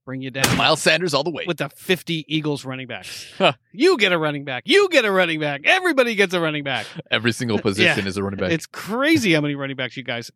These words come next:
Speaker 1: always have on your roster. Uh, but next up, Franny.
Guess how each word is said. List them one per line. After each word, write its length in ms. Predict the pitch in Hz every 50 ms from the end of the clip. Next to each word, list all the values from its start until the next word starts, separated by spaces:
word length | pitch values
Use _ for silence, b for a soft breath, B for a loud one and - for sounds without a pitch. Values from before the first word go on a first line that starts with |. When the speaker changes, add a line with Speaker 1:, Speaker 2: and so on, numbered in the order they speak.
| _ _ -
Speaker 1:
always 340 | 190 240 285 254 208 170 151
have 140 | - 139 131
on 100 | 127 127
your 100 | 123 117
roster. 320 | 120 117 113 - - 107 - B B B B B B B
Uh, 120 | B 151 165
but 120 | 180 175
next 180 | 190 220 - 254
up, 120 | 233 - - _ _ _ -
Franny. 840 | - - 120 120 131 139 147 160 160 160 160 156 151 139 113 -